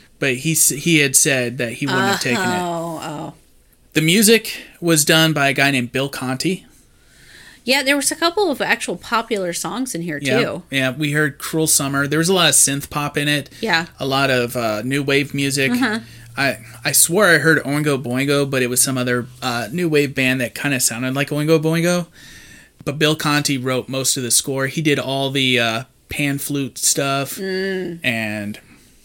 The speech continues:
Speaker 1: the training montages. You're the Best Around, that's his song.
Speaker 2: Is it?
Speaker 1: Yeah. He actually, years ago, said, like, he, he's just a Vegas act now.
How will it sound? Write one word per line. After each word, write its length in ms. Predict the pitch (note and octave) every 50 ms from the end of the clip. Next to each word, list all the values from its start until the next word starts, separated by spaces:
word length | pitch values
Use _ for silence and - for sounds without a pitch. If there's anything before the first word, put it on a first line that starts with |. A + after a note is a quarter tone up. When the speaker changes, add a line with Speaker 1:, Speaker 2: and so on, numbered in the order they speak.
| - - - - - _ - _ _ _ -
Speaker 1:
the 160 | D#3 D3+ C#3+
training 340 | C3 - - D3+ C#3+ C#3+ C#3+
montages. 840 | C#3 C3 C3 C3+ B2+ - - C3 C3 B2+ B2 C3 B2+ B2+ C3 - - - - - - - _
You're 120 | - D3+ C#3
the 80 | D3+
Best 320 | C#3+ C#3 C#3+ C#3 - - -
Around, 380 | C#3 C3+ B2+ B2+ C3 C3+ C3+
that's 220 | C3 B2 B2+ - -
his 200 | - C#3 C3+ -
song. 460 | - B2 A#2+ B2 A#2+ B2 C3 C3 - - - -
Speaker 2:
Is 240 | - F#4 G#4+ F4+ B3+
it? 320 | F#3+ F3 D3 D#3 - - - - - _ _ _ _ _ _ _
Speaker 1:
Yeah. 240 | D3 C3+ B2 A#2+ - - - - - - - - - - -
He 220 | - - F3+ F3 E3+
actually, 600 | F3 F3+ E3+ - - F3+ E3 D#3 D3 C#3 C#3+ - _ _ -
years 360 | E3 D#3+ D#3 D#3 D#3+ D3+ -
ago, 340 | D3 C#3 C3+ C3+ C3 C3 - - - - - - -
said, 420 | - - - D#3+ C#3+ C#3 C3+ C3+ C3+
like, 280 | A#2+ A#2+ A#2+ A2 - - - - - - C#3 B2+ - - - -
he, 380 | - - - E3+ E3+ D3+ D#3+ - - -
he's 480 | - - - E3+ E3 D3 - - - - _ - D3+
just 220 | - E3 D3+ -
a 40 | C#3
Vegas 460 | B2 A#2+ D#3+ D3+ D3 G3+ A3 - -
act 200 | A2 G#2+ G#2+ - C#3
now. 300 | B2+ G#2 G#2 F#2+ -